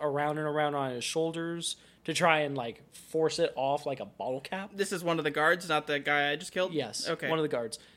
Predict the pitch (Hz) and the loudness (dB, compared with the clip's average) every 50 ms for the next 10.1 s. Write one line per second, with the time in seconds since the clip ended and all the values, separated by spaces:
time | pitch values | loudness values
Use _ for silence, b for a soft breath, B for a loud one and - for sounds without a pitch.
0 | b b b _ - 170 165 165 165 170 165 156 - _ _ _ _ - - - | b b b _ 0 2 4 4 4 2 0 -6 -10 _ _ _ _ -6 -4 0
1 | - 196 190 180 156 - 175 165 - - 135 120 127 131 131 139 143 - - - | 2 4 4 2 2 0 -2 -4 -6 -8 -12 -6 0 2 2 2 2 0 -2 -6
2 | 120 120 120 120 120 117 117 110 - 127 120 117 110 107 - - 127 113 104 98 | -6 -6 -6 -6 -4 -4 -2 -2 -4 -6 -6 -8 -10 -10 -10 -8 -8 -8 -8 -10
3 | 92 - 67 - - - - - 202 240 240 - 151 156 156 - - - - 180 | -12 -16 -18 -16 -12 -10 -8 -4 -2 0 2 2 2 0 0 -6 -6 2 4 4
4 | 180 175 175 - - 196 196 202 196 - - - - 202 214 226 220 208 202 180 | 4 4 2 0 0 0 0 -2 -2 -4 -4 -2 0 0 2 4 4 2 2 0
5 | 165 - - - - - - - 220 214 214 208 233 262 294 - 269 220 214 208 | -4 -6 -6 -6 -6 -6 -6 -2 2 2 4 6 4 4 4 2 -2 -2 -2 0
6 | 202 - 220 208 196 190 180 - 202 190 180 - 156 147 139 143 143 131 135 131 | 0 2 2 0 0 0 0 0 0 2 2 0 0 -2 -2 -2 -4 -4 -6 -4
7 | 135 135 120 107 104 - 131 131 - - - 147 139 - - 143 131 127 127 120 | -4 -4 -4 -4 -6 -6 -6 -4 -4 -4 -4 -4 -4 -4 -4 -4 -6 -6 -6 -6
8 | 123 117 - 113 110 95 92 - 220 240 233 190 165 165 - B B B B B | -6 -6 -6 -6 -6 -6 -2 0 0 0 2 0 -2 -2 -4 B B B B B
9 | B B B B B B B B _ _ _ _ _ - - - - 170 160 156 | B B B B B B B B _ _ _ _ _ -4 -2 0 2 2 2 2
10 | 151 - | 0 -4